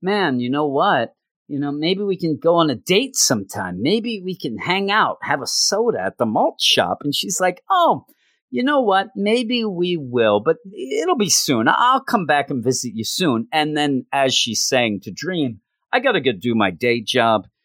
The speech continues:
You wanna come along with me? You wanna go the rounds? You know, you wanna see what I'm up to?"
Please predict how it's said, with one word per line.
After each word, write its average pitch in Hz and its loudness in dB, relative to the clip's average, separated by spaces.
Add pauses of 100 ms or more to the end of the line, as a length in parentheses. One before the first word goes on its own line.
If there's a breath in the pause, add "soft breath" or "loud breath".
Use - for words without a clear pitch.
(220)
You 120 4
wanna 127 2
come 135 0
along 123 0
with 117 -6
me? 117 -6
You 117 -4
wanna 127 -2
go 123 2
the 110 -2
rounds? 117 2
You 120 -6
know, 117 -6
you 131 0
wanna 127 0
see 123 -4
what 117 2
I'm 120 2
up 123 0
to?" 117 2